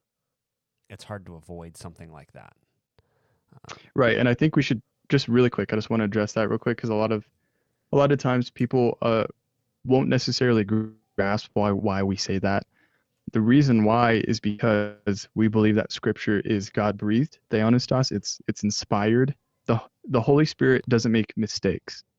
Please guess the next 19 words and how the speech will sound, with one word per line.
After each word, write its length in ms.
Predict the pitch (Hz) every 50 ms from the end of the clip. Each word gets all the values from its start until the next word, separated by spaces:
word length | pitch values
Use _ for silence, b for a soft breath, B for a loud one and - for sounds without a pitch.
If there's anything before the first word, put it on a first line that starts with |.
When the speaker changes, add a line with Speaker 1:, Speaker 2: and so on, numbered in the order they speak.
| _ _ - 110
Speaker 1:
Mm-hmm. 240 | 98 90 98 92 80 -
Speaker 2:
And 120 | - 110
so 180 | - - 120 110
when 120 | 110 110
you 100 | 107 110
find 440 | 107 - - 117 120 127 131 131 - _ _ _ _ _ _ _ _ -
a 60 | 113
parallel 560 | - - - 120 120 117 113 107 101 98 98
like 220 | 98 98 98 -
that, 240 | - 92 95 117 - _ _ _
especially 540 | - - - - - 143 - - 117 107 107
when 140 | 104 107 107
it 60 | 110
was 300 | 107 104 101 101 - - _ _ _ _ -
the 60 | -
Holy 180 | 107 113 110 107
Spirit 400 | - - - 123 113 107 - -
guided 340 | - 110 110 110 107 101 101
the, 220 | 107 98 98 104